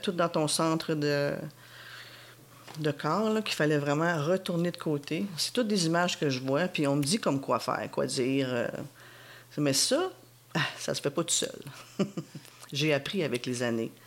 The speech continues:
Plus je m'enracinais, plus j'avais confiance en moi, plus j'habitais mon utérus et que j'ai dit, j'ai l'écoutais aussi, parce que c'est fort, là.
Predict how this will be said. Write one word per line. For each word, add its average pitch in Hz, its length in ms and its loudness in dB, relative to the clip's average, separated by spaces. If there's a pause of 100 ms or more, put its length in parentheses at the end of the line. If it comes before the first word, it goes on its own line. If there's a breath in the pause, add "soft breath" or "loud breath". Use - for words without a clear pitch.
(440 loud breath)
Plus 190 180 2
je 175 80 4
m'enracinais, 160 680 4
plus 165 160 -4
j'avais 151 260 2
confiance 147 440 0
en 151 140 2
moi, 147 260 2 (760 loud breath)
plus 175 220 0
j'habitais 165 580 2
mon 156 220 4
utérus 147 640 2
et - 20 -2
que 139 180 0
j'ai 135 180 2
dit, 127 300 -4
j'ai 139 220 4
l'écoutais 156 540 2
aussi, 202 460 2 (220)
parce - 100 -20
que - 220 -4
c'est 131 180 -2
fort, 180 420 2
là. 127 180 -2